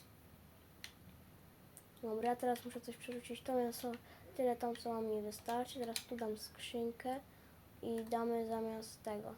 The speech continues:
O Jezu, ręką to, co siekierą? No dobra, siekierą. Siekierą wykopuję skałę. No po prostu super. W sumie to jest bruka, nie skała, no ale dobra. Ja się mi zaraz pewno pęknie ta siekiera.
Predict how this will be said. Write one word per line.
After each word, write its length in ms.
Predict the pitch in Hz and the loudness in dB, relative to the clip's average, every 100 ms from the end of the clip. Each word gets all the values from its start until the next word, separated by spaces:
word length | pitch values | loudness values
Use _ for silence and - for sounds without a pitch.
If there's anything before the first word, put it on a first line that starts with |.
| - - | -10 -6
O 60 | |
Jezu, 260 | - - - | -4 -4 -4
ręką 380 | 247 226 220 226 | -2 -2 -2 -6
to, 140 | 220 | -8
co 140 | 220 220 - - | -6 -8 -8 -14
siekierą? 520 | - 220 220 254 285 294 - - - - - - - | -8 -8 -2 -2 -2 -4 -14 -18 -18 -18 -20 -18 -6
No 300 | 240 240 233 | 0 2 2
dobra, 160 | 214 208 | 2 -2
siekierą. 500 | - 226 220 208 208 - - - - - - - - - | -6 -4 -2 -2 -4 -8 -18 -18 -18 -20 -20 -18 -18 -12
Siekierą 680 | - 226 220 277 294 285 277 - - - - - - - | -4 -2 8 8 10 8 4 -4 -18 -18 -20 -20 -18 -2
wykopuję 720 | 247 240 220 220 254 254 247 | 0 2 -2 -4 0 4 4
skałę. 420 | 233 - 226 208 240 - - - | 4 -6 -4 -4 -4 -12 -16 -8
No 80 | 220 | -6
po 120 | 220 | -6
prostu 300 | 240 269 - | -8 -12 -10
super. 300 | - - 269 | -12 -8 -6
W 40 | |
sumie 200 | - 370 | 4 4
to 120 | 349 | 4
jest 140 | 311 294 | 0 4
bruka, 320 | 339 311 214 | 6 8 6
nie 160 | 208 208 | 2 -2
skała, 380 | - 240 254 | 0 6 8
no 80 | 240 | 6
ale 160 | 220 214 | 2 2
dobra. 240 | - - - - - - - 233 - - - | 0 -2 -14 -18 -18 -12 -2 -2 -4 -14 -8
Ja 100 | 233 | -6
się 140 | - | 2
mi 60 | 240 | 4
zaraz 180 | 233 226 | 4 2
pewno 260 | - 233 | -2 -2
pęknie 400 | 220 226 214 208 | 4 4 2 -4
ta 100 | 214 | -8
siekiera. 360 | - - - | -10 -12 -12